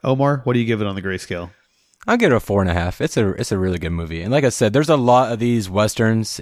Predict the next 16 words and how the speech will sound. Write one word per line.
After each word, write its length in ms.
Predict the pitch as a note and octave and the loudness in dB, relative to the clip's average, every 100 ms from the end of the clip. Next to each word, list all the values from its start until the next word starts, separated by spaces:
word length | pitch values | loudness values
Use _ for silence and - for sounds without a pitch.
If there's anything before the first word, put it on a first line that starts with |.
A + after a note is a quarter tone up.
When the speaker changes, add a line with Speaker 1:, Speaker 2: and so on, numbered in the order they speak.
| - | -6
Speaker 2:
It 160 | G#2+ | -2
wasn't 300 | G2+ B2+ C#3 | 0 2 2
on 180 | A2 A#2+ | 2 4
my 180 | A#2 G#2+ | 4 4
list, 460 | G#2+ A#2+ - - - _ _ _ _ | 4 2 -2 -12 -20 _ _ _ _
but 100 | A2+ | 2
I 140 | A2 | 2
have 220 | G#2 A2+ - | 2 0 -2
seen 240 | A2 A2 | 0 2
it, 240 | A2+ A2+ - | 0 -2 -4
and 360 | G2+ G2 G2 | -4 -2 -4
it 120 | G2 F#2+ | -4 -6
was 280 | G2 F2+ | -6 -8
thoroughly 400 | - - G#2+ G#2 | -10 -4 0 2
entertaining, 580 | G2+ G2 G2+ G2 F#2+ F#2 | 0 0 -2 0 0 -2
and 320 | F2+ F2+ F2+ | -4 -4 -4